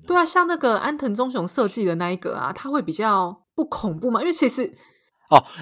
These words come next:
Speaker 2: 一定会比较不恐怖，我觉得。
Speaker 1: 会吼，因为我，我觉得
Speaker 2: 对。
Speaker 1: 台湾的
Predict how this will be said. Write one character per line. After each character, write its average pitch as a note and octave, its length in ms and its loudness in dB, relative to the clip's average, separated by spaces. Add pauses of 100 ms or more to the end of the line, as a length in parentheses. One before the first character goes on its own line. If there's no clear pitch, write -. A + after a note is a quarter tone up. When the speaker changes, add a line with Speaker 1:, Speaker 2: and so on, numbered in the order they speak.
Speaker 2:
一 D#3 80 4
定 A3 160 12
会 G#3+ 120 12
比 A#2+ 100 8
较 D#3+ 200 8
不 D3+ 60 12
恐 G#2 240 8
怖， A2 240 6
我 F2+ 100 2
觉 F2 220 -4
得。 - 120 -8
Speaker 1:
会 D#4+ 200 4
吼， A#3+ 220 2
因 F4+ 100 2
为 G4+ 280 2
我， G#3 220 6
我 G3 80 4
觉 C4+ 120 0
得 F4 60 0
Speaker 2:
对。 G#3 140 8
Speaker 1:
台 A#3 140 2
湾 C#4+ 220 -2
的 G3+ 340 0